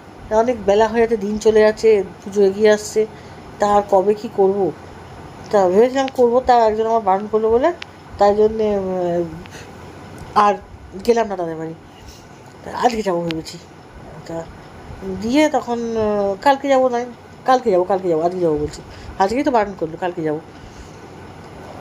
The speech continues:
তা দিয়ে তখন ঠাকুরকে একটু ফুলগুলো দিয়ে দিচ্ছি, ফুলগুলো দেওয়ার পর তার মধ্যে কে ফোন করেছে।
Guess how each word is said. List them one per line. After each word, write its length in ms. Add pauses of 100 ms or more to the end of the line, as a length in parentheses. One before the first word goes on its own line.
(140)
তা 160
দিয়ে 180
তখন 240
ঠাকুরকে 360
একটু 240
ফুলগুলো 320
দিয়ে 200
দিচ্ছি, 280 (380)
ফুলগুলো 200
দেওয়ার 200
পর 60
তার 140
মধ্যে 160
কে 160
ফোন 260
করেছে। 300